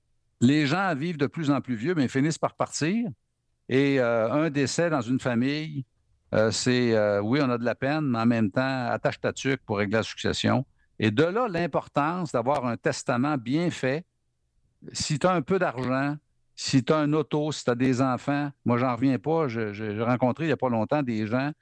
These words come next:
qui avaient quatre enfants. Il y avait deux, deux autos, un chalet, un quatre roues, une motoneige, euh, un condo, une maison, pas de testament.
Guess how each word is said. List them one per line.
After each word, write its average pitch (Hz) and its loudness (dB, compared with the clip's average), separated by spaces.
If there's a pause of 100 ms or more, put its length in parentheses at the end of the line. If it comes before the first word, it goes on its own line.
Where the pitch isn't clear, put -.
(220)
qui 120 0
avaient 113 0
quatre 170 -4
enfants. 123 -4 (460)
Il 107 -2
y 113 4
avait 127 2
deux, 107 -6
deux 156 0
autos, 147 -2 (360)
un 156 2
chalet, 143 -4 (400)
un 156 2
quatre 143 -2
roues, 143 -2 (360)
une 165 6
motoneige, 135 0 (400)
euh, 107 2
un 156 0
condo, 139 0 (720)
une 180 6
maison, 135 0 (340)
pas 160 2
de - -4
testament. 117 0